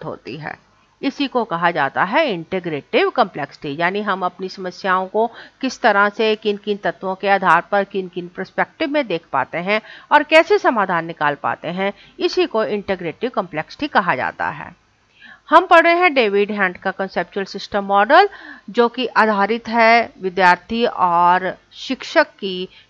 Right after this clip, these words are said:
conceptual structure के ऊपर, यानी वैचारिक संरचना के ऊपर। और क्योंकि इन संरचनाओं में बहुत अंतर होता है,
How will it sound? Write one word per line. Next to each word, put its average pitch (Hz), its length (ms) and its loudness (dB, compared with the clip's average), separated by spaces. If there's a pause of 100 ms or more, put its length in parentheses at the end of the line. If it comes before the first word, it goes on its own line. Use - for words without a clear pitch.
conceptual 262 560 2
structure - 440 -4
के 269 180 -4
ऊपर, 269 380 2
यानी 220 320 0
वैचारिक 175 580 0
संरचना 233 520 -4
के 233 160 -6
ऊपर। 233 340 0 (340)
और 220 380 8
क्योंकि 233 440 -2
इन 208 180 -4
संरचनाओं 190 540 -6
में 165 200 -8
बहुत 160 280 -6
अंतर 170 280 -4
होता 240 320 -2
है, 190 440 0